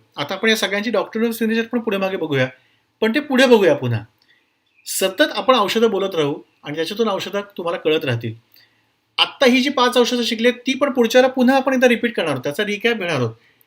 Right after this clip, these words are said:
पुन्हा, पुन्हा, पुन्हा, पुन्हा औषधांचा, अ,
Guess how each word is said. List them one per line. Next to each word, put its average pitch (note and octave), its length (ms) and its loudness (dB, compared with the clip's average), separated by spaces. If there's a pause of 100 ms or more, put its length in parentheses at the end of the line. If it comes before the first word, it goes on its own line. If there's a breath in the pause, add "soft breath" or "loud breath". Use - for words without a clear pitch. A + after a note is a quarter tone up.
(140 soft breath)
पुन्हा, G#3 200 2
पुन्हा, C4 240 2
पुन्हा, A#3+ 260 0
पुन्हा B3 220 0
औषधांचा, A3+ 460 0 (320)
अ, E3 380 -4